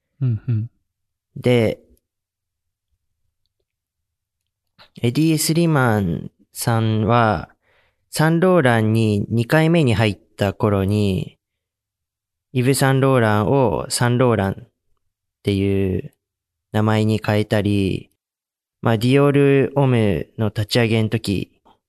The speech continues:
Speaker 2: ディオールの初のメンズラインを始めた時も、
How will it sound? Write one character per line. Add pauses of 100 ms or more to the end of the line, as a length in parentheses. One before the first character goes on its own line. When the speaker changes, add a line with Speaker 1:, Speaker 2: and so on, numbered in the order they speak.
(160)
Speaker 2:
デ
ィ
オ
ー
ル
の (260)
初
の
メ
ン
ズ
ラ
イ
ン
を
始
め
た
時
も、